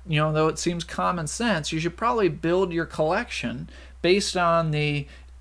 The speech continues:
kinds of situations you find yourself able to play games. So if you basically just play two player with someone at your house,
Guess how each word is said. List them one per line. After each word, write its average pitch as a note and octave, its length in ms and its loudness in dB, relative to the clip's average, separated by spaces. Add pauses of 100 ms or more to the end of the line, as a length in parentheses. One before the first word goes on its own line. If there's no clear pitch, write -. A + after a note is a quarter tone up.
kinds F#3 320 0
of E3 80 0
situations E3+ 840 0
you C#3+ 100 0
find E3+ 400 -2
yourself C3 540 -2
able C#3 300 -2
to C#3 60 -8
play C3+ 340 -2
games. D3+ 580 -4 (240)
So D#3 200 2
if D3+ 200 2
you G3+ 80 -2
basically F3 600 0
just C3+ 340 -6
play C#3+ 340 -2
two C#3+ 260 -4
player D3+ 540 -2
with D3 220 -4
someone C3+ 380 -4
at B2+ 100 -4
your B2+ 120 -6
house, D3 420 -2